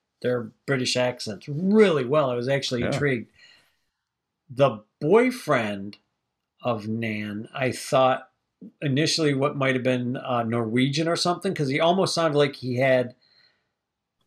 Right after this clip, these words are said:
Speaker 1: a Norwegian accent with
Speaker 2: Yeah.
Speaker 1: an American accent over it, like he was trying to American accent it. That's what it sounded like. And I knew there was something wrong. And,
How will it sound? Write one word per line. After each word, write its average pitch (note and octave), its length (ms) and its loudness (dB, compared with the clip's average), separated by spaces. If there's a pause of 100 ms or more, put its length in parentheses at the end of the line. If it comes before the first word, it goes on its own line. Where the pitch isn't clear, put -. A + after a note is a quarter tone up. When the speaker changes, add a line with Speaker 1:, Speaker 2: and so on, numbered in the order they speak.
(280)
Speaker 1:
a D#3+ 60 0
Norwegian C#3+ 560 2
accent D3 560 0
with A2+ 80 2
Speaker 2:
Yeah. C#3+ 420 8
Speaker 1:
an E3 60 6
American D3+ 440 2
accent C#3+ 540 -4
over D#3+ 300 4
it, D3 80 0
like C3+ 120 0
he D3 120 4
was D3 100 4
trying D3+ 320 2
to C3 280 4 (440)
American C#3 420 0
accent C#3 440 -2
it. B2 40 -8
That's F#3 200 0
what A#3+ 100 4
it D#3+ 60 0
sounded F3 420 2
like. B2 200 2
And D3 80 2
I D3+ 80 4
knew F3+ 220 2
there A3+ 120 6
was E3+ 100 0
something E3+ 240 -2
wrong. D3 380 4
And, B2 160 -8